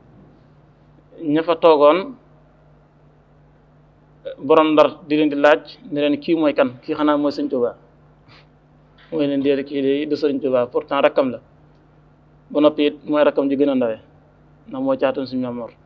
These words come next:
Loolu it jëmee tubaab bi kaw lool. Nga xam ne sax biñ demee ba jénn, am na naaru gànnaar bu fa nekkoon, mashhad ba muy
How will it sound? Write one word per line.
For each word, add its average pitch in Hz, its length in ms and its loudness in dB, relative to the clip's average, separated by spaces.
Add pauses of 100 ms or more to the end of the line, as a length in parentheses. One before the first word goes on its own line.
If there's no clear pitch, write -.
(1400)
Loolu 143 220 2
it 160 180 4
jëmee 185 220 4
tubaab 180 200 10
bi 156 60 2
kaw 156 180 8
lool. 170 260 10 (1500)
Nga 165 160 -4
xam 165 80 2
ne 165 80 4
sax 180 180 4 (1400)
biñ 170 160 2
demee 170 200 6
ba 165 100 6
jénn, 165 260 6 (2000)
am 156 120 2
na 160 80 6
naaru 156 200 6
gànnaar 143 320 6
bu 139 80 -4
fa 147 100 0
nekkoon, 151 380 4 (920)
mashhad 160 400 2
ba 156 100 12 (240)
muy 135 500 -2